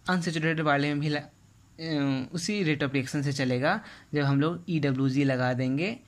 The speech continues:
like सीएफ़ थ्री, तो ten to the power twelve times जो है वो रेट जो है वो स्लो कर देगा। और अगर इलेक्ट्रॉन डोनेटिंग ग्रुप लगा देते हैं तो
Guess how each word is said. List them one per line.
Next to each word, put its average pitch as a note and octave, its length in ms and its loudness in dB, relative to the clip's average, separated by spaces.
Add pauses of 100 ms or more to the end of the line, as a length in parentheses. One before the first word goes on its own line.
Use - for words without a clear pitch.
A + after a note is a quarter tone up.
(440)
like B2 240 -2
सीएफ़ D3+ 420 -2
थ्री, A2 280 -6 (800)
तो D#3 60 -4
ten D3 140 -4
to C#3 100 -4
the C#3+ 100 -2
power C#3 240 0
twelve D3+ 320 -4
times C#3 340 -4
जो C#3+ 180 -6
है E3+ 220 -4 (340)
वो C#3 100 -2 (640)
रेट B2+ 240 -2
जो B2+ 120 -6
है C3 60 -6
वो C3+ 120 -6
स्लो C#3+ 240 -2
कर - 180 -8
देगा। - 320 -14 (1160)
और E3 120 2
अगर E3 180 4
इलेक्ट्रॉन F3+ 560 2
डोनेटिंग C#3+ 400 2
ग्रुप E3 180 0
लगा D#3 220 4
देते D#3 260 -4
हैं F3+ 280 -2
तो A3+ 340 -4